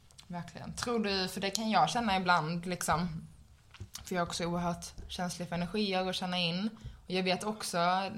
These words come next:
dels i min roll som yogalärare, men jag tror också att jag kanske har den förmågan som person, att jag kan gå in och förändra ett rums energi.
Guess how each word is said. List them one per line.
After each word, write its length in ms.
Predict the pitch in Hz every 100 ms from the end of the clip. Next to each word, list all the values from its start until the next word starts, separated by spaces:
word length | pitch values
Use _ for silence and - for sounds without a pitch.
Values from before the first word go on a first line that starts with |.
| -
dels 300 | 190 175 175
i 20 |
min 180 | 170 165
roll 180 | 170 165
som 180 | 170 170
yogalärare, 600 | 165 160 156 151 160 175
men 80 | 175
jag 60 | 170
tror 140 | 175
också 160 | 165 -
att 80 | 165
jag 100 | 170
kanske 200 | 170 170
har 160 | 170 160
den 360 | 160 156 -
förmågan 640 | - 170 208 175 156 160 160
som 140 | 170
person, 600 | 185 - 254 143 127 175 - - - -
att 160 | - 175
jag 200 | 180 175
kan 220 | 196 170
gå 100 | 170
in 180 | 175 170
och 80 | 170
förändra 440 | 180 170 151 156
ett 100 | 175
rums 440 | 214 165 147 156 -
energi. 500 | 180 170 156 160